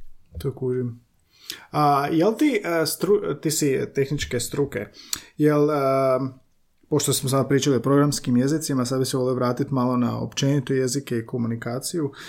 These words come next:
Jel imaš osjećaj da što nekako vlada taj stereotip ili da je tako kako je, da na stručnim studijima, ne na stručnim, nego na tehničkim studijima, tehničke prirode, se zanemaruje neka-,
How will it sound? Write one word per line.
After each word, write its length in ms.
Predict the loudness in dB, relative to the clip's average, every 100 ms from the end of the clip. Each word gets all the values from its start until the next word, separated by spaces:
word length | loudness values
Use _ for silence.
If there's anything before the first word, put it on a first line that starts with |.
| -12 0
Jel 120 | 2
imaš 220 | 4 2
osjećaj 520 | 2 4 2 4 2
da 220 | 4 4
što 340 | 2 0 2 4
nekako 400 | 2 0 0 0
vlada 340 | 0 0 0
taj 200 | 0 -2
stereotip 720 | -2 -2 0 0 0 -4 -4
ili 400 | -4 -2 0 -2
da 100 | -4
je 400 | -6 -6 -6 -8 -12 -20 -20 -18 -8
tako 300 | -2 -2 -2
kako 320 | -2 -2 0
je, 360 | 0 2 2 0
da 400 | -2 -2 -4 -6 -14 -16 -4
na 120 | -2
stručnim 600 | 0 4 2 2 0 0
studijima, 480 | -2 0 0 2 0
ne 140 | 0
na 100 | -2
stručnim, 360 | -2 -4 -2 -2
nego 180 | -2 -2
na 280 | -2 -4 0
tehničkim 500 | 0 0 -4 -4 -6
studijima, 540 | -4 0 0 0 -4
tehničke 380 | -4 -4 -4 -6
prirode, 520 | -2 0 2 0 0
se 120 | 0
zanemaruje 680 | 0 2 2 2 4 4 2
neka-, 420 | 0 0 -2 -4